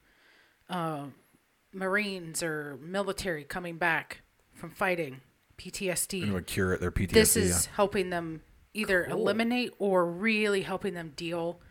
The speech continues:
Speaker 1: with the stuff they're facing.
Speaker 2: Mm-hmm.
Speaker 1: But this book is so good.
Speaker 2: Okay. I'll have to check that out.
Speaker 1: I
Speaker 2: How to,
Speaker 1: highly
Speaker 2: How to
Speaker 1: recommend
Speaker 2: Change
Speaker 1: it.
Speaker 2: Your Mind by Michael Pollan.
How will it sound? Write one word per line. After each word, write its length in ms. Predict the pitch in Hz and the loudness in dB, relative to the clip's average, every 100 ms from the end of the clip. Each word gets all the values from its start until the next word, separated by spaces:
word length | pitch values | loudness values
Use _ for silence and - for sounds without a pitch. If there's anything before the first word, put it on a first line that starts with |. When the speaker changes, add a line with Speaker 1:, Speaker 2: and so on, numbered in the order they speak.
| - - - | -20 -20 -10
Speaker 1:
with 140 | 180 - | -8 -6
the 80 | |
stuff 320 | 165 - 151 - | -4 -2 -4 -6
they're 140 | 143 | -12
facing. 400 | - 123 - - - | -10 -10 -12 -12 -6
Speaker 2:
Mm-hmm. 200 | 104 104 107 - - | -2 -2 -4 -10 -8
Speaker 1:
But 120 | 196 | -4
this 140 | 202 | -4
book 260 | - 143 - | -6 -10 -10
is 100 | 139 | -6
so 220 | - 147 135 120 - | -4 -4 -6 -8 -8
good. 120 | 127 123 - - | -8 -8 -12 0
Speaker 2:
Okay. 300 | 143 175 185 185 - | 6 8 6 2 0
I'll 160 | 143 175 | 8 10
have 120 | 170 | 8
to 80 | - | 6
check 200 | - 147 | 4 4
that 100 | 151 | 6
out. 20 | |
Speaker 1:
I 20 | 127 | 6
Speaker 2:
How 100 | 214 | 8
to, 60 | |
Speaker 1:
highly 220 | 233 233 | 8 8
Speaker 2:
How 100 | 233 214 | 8 8
to 60 | |
Speaker 1:
recommend 120 | 175 202 175 | 6 4 4
Speaker 2:
Change 80 | 175 | 6
Speaker 1:
it. 40 | |
Speaker 2:
Your 100 | 165 | 4
Mind 380 | 151 139 143 139 | 4 4 2 4
by 120 | 123 | 4
Michael 420 | 113 113 127 147 | 4 2 2 0
Pollan. 460 | 139 - 113 107 160 | -2 2 2 2 -2